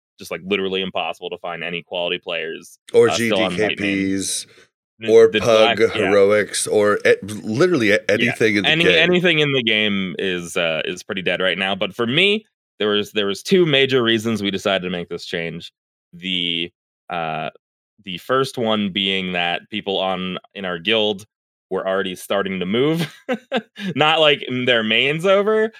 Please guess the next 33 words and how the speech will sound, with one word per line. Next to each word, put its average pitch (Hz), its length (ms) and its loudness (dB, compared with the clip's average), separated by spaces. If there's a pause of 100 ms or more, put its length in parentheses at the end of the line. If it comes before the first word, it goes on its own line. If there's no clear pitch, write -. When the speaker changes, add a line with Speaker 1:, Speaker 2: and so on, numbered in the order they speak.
(160)
Speaker 1:
but 123 120 -4
they 131 100 4
were 127 100 2
starting 139 380 2
to 113 100 2
make 113 300 0
characters 117 500 2
on 117 200 2
Benediction 110 800 0 (220)
or 101 80 -8
transfer, 123 520 -2
like, 104 200 2
their 98 180 0
alts 110 300 0
over 113 180 4
to 107 100 2
Benediction 110 600 -2
so 113 100 -4
that 107 200 0 (100)
they 110 100 -6
could - 220 -6
play. 110 400 0 (360)
Um, 85 520 -2 (320)
and 104 120 -2
that 120 220 2 (220)
is 139 160 -6
a 139 60 0
problem 156 520 0
because, 110 300 -2
like, 101 160 0
we 110 140 -2
knew 110 280 0
that 85 240 -2